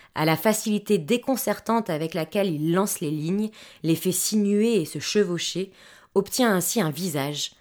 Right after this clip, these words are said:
un animal, une résille qui emprisonne les couleurs. Hans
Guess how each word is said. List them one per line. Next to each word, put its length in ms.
un 140
animal, 560
une 160
résille 580
qui 200
emprisonne 580
les 100
couleurs. 520
Hans 160